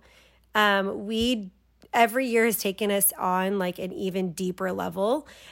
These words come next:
And so over a year ago, we both started trauma therapy. E M D R therapy is what we do. And we've been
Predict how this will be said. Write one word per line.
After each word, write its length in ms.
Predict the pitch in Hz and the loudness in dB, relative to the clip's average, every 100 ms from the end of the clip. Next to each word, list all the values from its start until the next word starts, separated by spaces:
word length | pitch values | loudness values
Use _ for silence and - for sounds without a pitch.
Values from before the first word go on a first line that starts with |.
| - | -6
And 140 | 208 202 | -2 0
so 260 | 220 208 | 0 -2
over 200 | - 202 | -2 0
a 60 | 214 | 0
year 160 | 196 196 | 2 0
ago, 200 | 190 196 | 0 0
we 140 | 196 | -2
both 300 | 180 196 190 | -2 -2 0
started 760 | - 196 185 185 180 180 175 - _ _ _ _ _ _ _ _ _ | -2 -2 -2 0 -2 -2 -6 -12 _ _ _ _ _ _ _ _ _
trauma 480 | - - 185 180 180 | -10 -2 -2 0 -2
therapy. 600 | 170 175 180 240 254 254 | -4 -6 -4 -6 -6 -6
E 200 | 196 196 | -4 -2
M 180 | 190 185 | 0 -2
D 160 | 185 175 | -2 -4
R 160 | 175 | -4
therapy 440 | 180 170 175 196 240 | -4 -6 -8 -6 -6
is 180 | 196 - | -6 -8
what 120 | 185 | -10
we 100 | 185 | -8
do. 300 | 175 196 294 - - - - - _ | -6 -4 -4 -8 -18 -18 -20 -20 _
And 400 | 202 196 185 185 | 0 0 2 0
we've 220 | 185 214 196 | -2 -4 0
been 360 | 208 214 214 | 0 0 -4